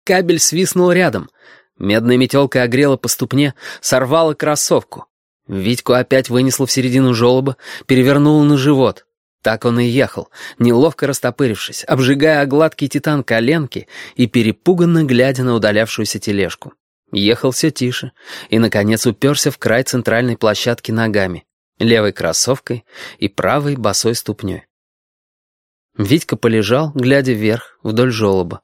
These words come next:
Тележка была уже высоко и казалась маленькой.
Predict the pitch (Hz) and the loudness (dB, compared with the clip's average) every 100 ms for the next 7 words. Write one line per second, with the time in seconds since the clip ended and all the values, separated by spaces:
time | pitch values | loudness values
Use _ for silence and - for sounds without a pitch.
0 | _ _ _ _ - 104 123 - 127 135 | _ _ _ _ -6 0 2 2 0 2
1 | 135 127 131 123 123 - 160 120 - - | 2 2 0 0 -4 -2 -4 -4 -12 -20
2 | - 107 117 113 139 160 147 117 113 113 | -10 -4 0 2 2 2 0 0 0 -2
3 | 98 - 107 | -6 -10 -20